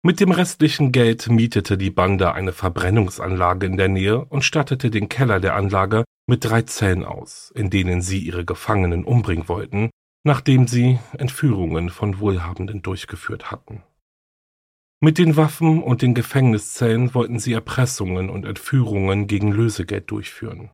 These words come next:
von denen sie sich eine große Menge Geld von den reichen Leuten erhofften,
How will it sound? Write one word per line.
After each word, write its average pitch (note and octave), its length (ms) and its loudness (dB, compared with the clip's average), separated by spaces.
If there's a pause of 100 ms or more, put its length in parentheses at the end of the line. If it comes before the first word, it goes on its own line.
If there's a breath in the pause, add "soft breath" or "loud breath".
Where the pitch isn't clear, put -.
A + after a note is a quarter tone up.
(140)
von B2+ 180 6
denen G#2+ 320 6
sie F#2 120 -2
sich F2 260 -6
eine F#2+ 180 -2
große F#2+ 440 -2
Menge F#2+ 300 -4
Geld G#2+ 380 0
von G2+ 200 -2
den F#2 140 0
reichen G2+ 380 -2
Leuten G2+ 420 0
erhofften, F#2+ 580 -4